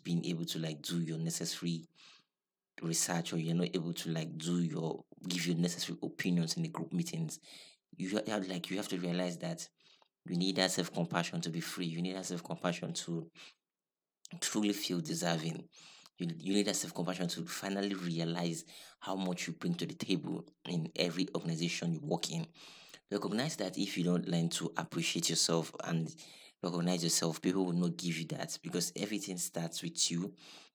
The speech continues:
and ends with you. How you perceive yourself is how the world perceives you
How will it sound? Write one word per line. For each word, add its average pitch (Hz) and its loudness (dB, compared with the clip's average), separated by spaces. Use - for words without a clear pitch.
and 85 -4
ends 87 2
with 85 2
you. 82 2
How 98 -2
you 101 -2
perceive 87 2
yourself 87 4
is - -4
how 85 2
the 80 -2
world 82 -2
perceives - 2
you 80 0